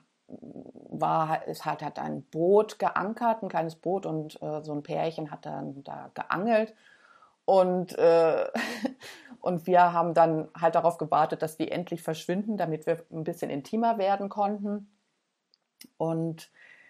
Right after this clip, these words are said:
ja, also für mich war das wirklich ziemlich aufregend, weil ich ja,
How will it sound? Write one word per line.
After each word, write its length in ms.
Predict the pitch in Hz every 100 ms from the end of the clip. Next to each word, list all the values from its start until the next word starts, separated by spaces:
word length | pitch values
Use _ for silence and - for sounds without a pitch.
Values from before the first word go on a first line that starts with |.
| _ _ _ _
ja, 160 | 156 170
also 180 | 180 165
für 160 | 160 170
mich 300 | 160 175 -
war 120 | 175
das 200 | 175 -
wirklich 340 | 156 185 202
ziemlich 340 | - 196 202 -
aufregend, 640 | - 254 - 170 160 156
weil 540 | 156 151 156 151 151 -
ich 300 | 151 - -
ja, 380 | 147 147 147 151